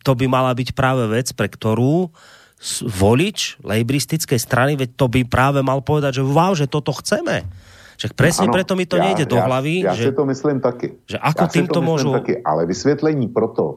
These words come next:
Speaker 2: proč,
Speaker 1: No.
Speaker 2: eh, proč to, eh, ne-, se nechytlo, proto nemám.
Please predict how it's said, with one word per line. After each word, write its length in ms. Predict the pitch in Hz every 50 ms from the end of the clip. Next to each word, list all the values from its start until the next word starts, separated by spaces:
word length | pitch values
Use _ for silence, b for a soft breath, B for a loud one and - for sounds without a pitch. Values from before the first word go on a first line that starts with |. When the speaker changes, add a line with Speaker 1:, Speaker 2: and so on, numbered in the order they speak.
| - _ -
Speaker 2:
proč, 320 | 98 95 104 90 90 - -
Speaker 1:
No. 80 | 95
Speaker 2:
eh, 440 | 95 98 95 92 92 92 90 90 87 82 - - _ _ _
proč 280 | 95 95 101 104 104 - - - - - _ _
to, 320 | - 120 113 104 90 B B B B B B B _
eh, 640 | - - 78 76 76 76 76 76 76 76 73 71 69
ne-, 560 | 71 82 90 82 82 82 85 78 71 73 71 - - _
se 160 | _ - - 101
nechytlo, 720 | 92 87 - - 117 110 113 - 110 107 110 110 110 b b b b _ _ -
proto 240 | 87 92 92 - 123
nemám. 480 | 120 107 92 82 78 73 69 71 71